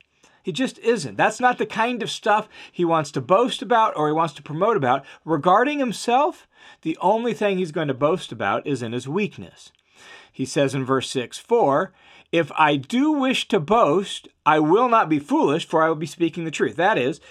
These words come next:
he could actually boast about this experience and other experiences like it, the kinds of things maybe his detractors would boast about and they want him to boast about. He could do it and it wouldn't be foolish because it's all actually true.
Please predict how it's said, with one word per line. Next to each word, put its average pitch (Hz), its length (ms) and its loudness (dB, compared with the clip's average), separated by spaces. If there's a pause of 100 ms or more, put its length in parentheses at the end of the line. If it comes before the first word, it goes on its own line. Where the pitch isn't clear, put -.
(240)
he 185 160 -2
could 190 180 2
actually 240 500 0
boast 190 520 2
about 160 340 2
this 143 220 -2
experience 117 800 -6 (240)
and 180 180 -2
other 240 320 0
experiences 165 760 -2
like 226 420 0
it, 131 260 -4 (460)
the 151 80 -2
kinds 233 420 0
of 196 100 -6
things 202 240 0
maybe 170 240 0
his 165 140 -2
detractors 156 720 -2
would 190 360 0
boast 175 280 2
about 139 320 2
and 151 140 0
they 165 80 2
want 175 280 0
him 262 260 -2
to 214 80 0
boast 135 220 0
about. 156 160 0
He 247 120 0
could 233 180 -2
do 262 240 2
it 180 160 2 (300)
and 185 140 0
it 185 100 2
wouldn't 277 240 -2
be 202 80 -2
foolish 220 580 0 (200)
because 185 340 0
it's 170 100 -6
all 254 280 6
actually 254 420 0
true. 240 400 0